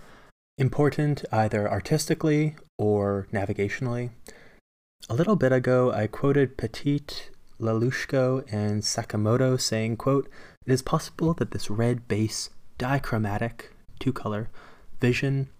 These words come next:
influenced Paleolithic cave visitors, perhaps providing an artistic inspiration. The integration of visible red and invisible black areas into cave art forms its dominant structure.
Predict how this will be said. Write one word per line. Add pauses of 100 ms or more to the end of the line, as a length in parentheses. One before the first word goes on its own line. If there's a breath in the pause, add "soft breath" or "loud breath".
(260)
influenced
Paleolithic
cave
visitors, (280 soft breath)
perhaps
providing
an
artistic
inspiration. (600)
The
integration
of
visible (160)
red
and
invisible
black
areas
into
cave
art (280 loud breath)
forms
its
dominant
structure.